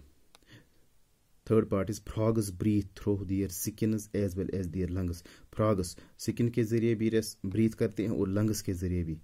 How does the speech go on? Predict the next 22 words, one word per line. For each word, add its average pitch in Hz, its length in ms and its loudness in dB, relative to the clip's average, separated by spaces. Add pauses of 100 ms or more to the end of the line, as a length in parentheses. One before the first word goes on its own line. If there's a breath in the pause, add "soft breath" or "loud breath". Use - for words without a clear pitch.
(280 loud breath)
यह 110 120 0
भी 104 100 0
ठीक 104 360 -4
है, 101 100 0
तो 92 180 -6
इसको 90 220 -6
ट्रू 92 280 -4
आएगा 80 340 -4 (140)
क्योंकि 87 220 -6
उनमें 90 200 -2
लंग्स 95 520 -4 (100)
भी 98 80 -2
होते 92 300 -2
हैं, 151 200 0 (440 loud breath)
तो 92 80 -4
लंग्स 92 300 0
से 95 200 -4
भी 92 140 -4
और 80 140 -6
स्किन, - 320 -8
इसीलिए 92 360 -4
वो 110 260 -4